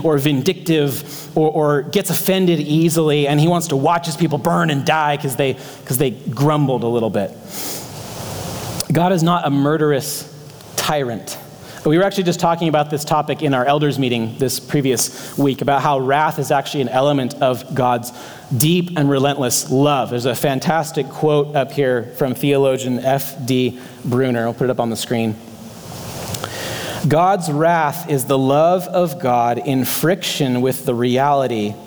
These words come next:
of injustice. It is the warm, steady, patient, but absolutely fair grace of God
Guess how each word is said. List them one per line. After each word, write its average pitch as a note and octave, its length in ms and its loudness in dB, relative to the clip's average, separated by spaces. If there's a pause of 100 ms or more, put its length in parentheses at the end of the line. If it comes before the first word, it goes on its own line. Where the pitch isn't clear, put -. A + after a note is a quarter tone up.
(140)
of A#2 160 0
injustice. - 880 -2 (720)
It D3+ 120 4
is D3 160 0
the C#3 100 2
warm, D#3+ 580 0 (320)
steady, D3 720 0 (420)
patient, D#3 800 0 (340)
but D#3 200 0
absolutely G3 720 2
fair D3 480 0
grace C#3 480 0
of E3+ 180 0
God A2+ 420 2